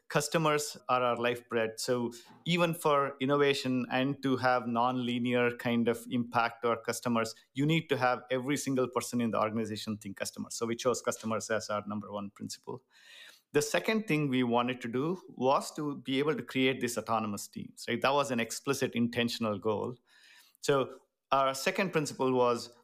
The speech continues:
we have a radically autonomous and aligned teams. And there's a lot packed in this. The obvious thing that comes to people's mind is we are loosely coupled, highly aligned.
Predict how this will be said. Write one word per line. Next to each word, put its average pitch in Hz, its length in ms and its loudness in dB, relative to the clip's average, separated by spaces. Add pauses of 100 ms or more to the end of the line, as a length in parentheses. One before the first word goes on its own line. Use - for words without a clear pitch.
(220)
we 127 160 0
have 143 300 2
a 117 180 2 (180)
radically 151 600 2
autonomous 127 600 -2
and 120 160 -4
aligned 113 420 0
teams. - 420 -14 (600)
And 151 120 4
there's 156 180 6
a 156 60 4
lot 151 300 2 (300)
packed 123 300 0
in 113 120 -2
this. 110 280 -4 (960)
The 147 140 2
obvious 151 360 0
thing 139 260 0
that 127 160 2 (500)
comes 131 280 0
to 131 100 -2
people's 123 440 -4
mind 117 460 0
is 123 520 0 (180)
we 135 100 4
are 127 40 6
loosely 151 380 2
coupled, 139 340 0
highly 127 280 4
aligned. 117 540 2